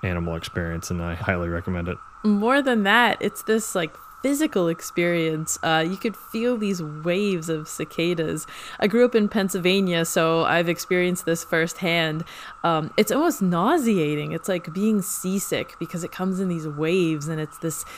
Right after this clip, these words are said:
Speaker 2: intense feeling in your brain and in your ears.
Speaker 1: Yeah. And it's, it's right in the frequency where our ears are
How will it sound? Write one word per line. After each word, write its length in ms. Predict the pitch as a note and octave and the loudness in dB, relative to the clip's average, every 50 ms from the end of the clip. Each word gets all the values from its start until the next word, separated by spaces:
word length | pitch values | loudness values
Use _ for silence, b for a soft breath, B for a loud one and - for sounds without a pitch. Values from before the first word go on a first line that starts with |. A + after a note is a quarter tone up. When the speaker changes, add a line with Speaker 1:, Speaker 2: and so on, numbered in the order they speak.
| B B | B B
Speaker 2:
intense 680 | - F3+ E3+ D3 - - - F#3 F3+ F#3 F3+ - - - - - - | -4 -4 -4 -4 -4 -4 -2 0 0 0 -2 -4 -8 -12 -16 -10 -6
feeling 420 | - F3+ F#3 F#3+ F#3 F3 E3 D#3+ | -2 0 0 0 0 0 0 -2
in 120 | D#3+ D#3 D#3+ | -2 -2 -2
your 140 | D#3 D#3 D3 | -2 -4 -6
brain 600 | C#3+ - C#3+ C#3+ D3+ E3+ F#3 F3+ E3 D#3 D3 C#3+ | -6 -4 -4 -2 0 0 0 0 0 0 -2 -2
and 160 | D3 D3 D3 | -2 -2 -2
in 100 | D3+ D3+ | -2 -4
your 140 | D3 D3 - | -4 -4 -4
ears. 680 | - D#3+ E3 F3+ E3+ D3 D3 D3 C#3+ D#3 D#3 - - - - - - | -2 -2 0 2 2 2 0 0 -2 -2 -4 -6 -8 -10 -10 -4 0
Speaker 1:
Yeah. 480 | C#3 D3 D3+ C#3+ B2 G#2 F#2 - - - B B B B B - - | 2 4 4 4 4 2 0 -2 -8 -12 B B B B B -6 -2
And 140 | B2+ A#2 | 0 2
it's, 200 | A#2+ B2 - - - - | 2 0 0 -4 -6 -6
it's 180 | C3+ A#2+ - | -6 -4 -4
right 320 | B2 A#2+ B2+ B2+ C3+ C#3 C3+ | 0 4 6 8 8 8 8
in 140 | C3 B2 | 8 6
the 80 | A2+ G2+ | 6 4
frequency 560 | - - B2 A#2 G#2 A#2+ A2 G#2 - A2 G#2 | 6 6 6 6 6 4 2 2 2 0 2
where 160 | F#2+ F#2+ F#2+ | 2 2 2
our 160 | F#2 F2+ F#2 G2 | 0 0 0 -2
ears 380 | G2 G2+ G2 F#2+ G2 G2 - | 0 2 2 4 4 2 0
are 160 | G2 F2+ F2+ | -2 -4 -4